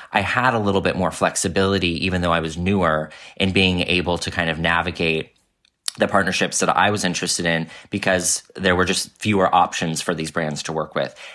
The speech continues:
And then, yes, as it, um, you know, as I've sort of grown and continued working in this space and, uh, demand has, has sort of continued, um, it's just been very important to me that in order to maintain the, the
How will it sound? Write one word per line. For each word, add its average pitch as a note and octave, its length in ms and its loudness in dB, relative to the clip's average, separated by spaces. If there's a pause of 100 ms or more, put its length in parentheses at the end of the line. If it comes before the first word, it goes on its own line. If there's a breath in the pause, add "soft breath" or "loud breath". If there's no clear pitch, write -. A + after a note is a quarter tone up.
(120 loud breath)
And A2 180 4
then, G#2 200 4
yes, F#2+ 380 2
as F2+ 300 2
it, E2+ 300 0
um, E2 440 0
you F2+ 100 -6
know, D#2 140 0
as F2 460 0
I've E2 320 0
sort F2 160 -2
of E2+ 140 -6
grown F2+ 280 2
and E2 120 -4
continued E2+ 400 -6
working F2+ 260 -2
in E2 140 -2
this D#2+ 160 -2
space D#2+ 420 -2
and, D#2+ 380 -2 (400 loud breath)
uh, E2 180 4
demand E2 520 0
has, E2 300 -4
has E2+ 220 -2
sort E2 200 -2
of D2+ 100 -8
continued, E2 720 -4 (320 loud breath)
um, D#2+ 240 2
it's - 160 -2
just - 260 0
been F#2 260 2
very E2 280 4
important D#2+ 460 -4
to - 80 -6
me D#2 200 -2
that D2+ 300 0
in F2+ 80 -2
order G2+ 320 2
to G2 120 -2
maintain E2 760 -2 (340 loud breath)
the, D#2+ 420 2 (200)
the D#2+ 280 -2